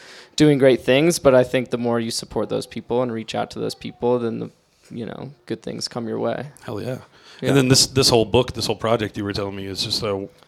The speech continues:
Speaker 1: Yeah,
Speaker 2: labor
Speaker 1: so,
Speaker 2: of love.
Speaker 1: so I think if we go to the next slide.
Speaker 2: Yeah, let's go.
Speaker 1: Um,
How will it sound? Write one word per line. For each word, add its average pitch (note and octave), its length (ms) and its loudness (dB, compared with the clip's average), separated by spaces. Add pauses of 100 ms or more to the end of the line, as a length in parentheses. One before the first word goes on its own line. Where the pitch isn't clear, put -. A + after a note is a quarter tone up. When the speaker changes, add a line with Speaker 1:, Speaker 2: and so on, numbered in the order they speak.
(340)
Speaker 1:
Yeah, D3+ 200 8
Speaker 2:
labor A#2+ 120 2
Speaker 1:
so, F3 300 10
Speaker 2:
of A#2+ 200 4
love. - 120 -12 (220)
Speaker 1:
so - 160 2
I D#3+ 60 6
think F3+ 160 -4
if G3 80 -8
we F#3+ 80 -2
go C#3 300 8
to C3+ 140 -4
the B2+ 80 -2
next - 540 -8
slide. - 560 -4
Speaker 2:
Yeah, - 120 0
let's - 180 -6
go. - 180 -12 (560)
Speaker 1:
Um, A2 560 -10